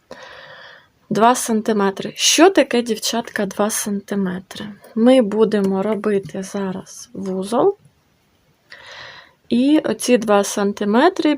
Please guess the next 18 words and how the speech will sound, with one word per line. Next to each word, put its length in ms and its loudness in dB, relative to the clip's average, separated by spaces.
підуть, 760 -4
е, 120 2
на 340 0
ось 220 -6
цей 340 -2
вузлик. 720 -2
Так 220 -8
що 400 -4
ось 180 -12
такі 340 -4
от 220 2
нехитрі, 680 0
прості 840 -6
розрахунки. 1040 -4
Вив'язала 800 2
потрібну 720 -2
довжину. 800 0
Тепер 500 0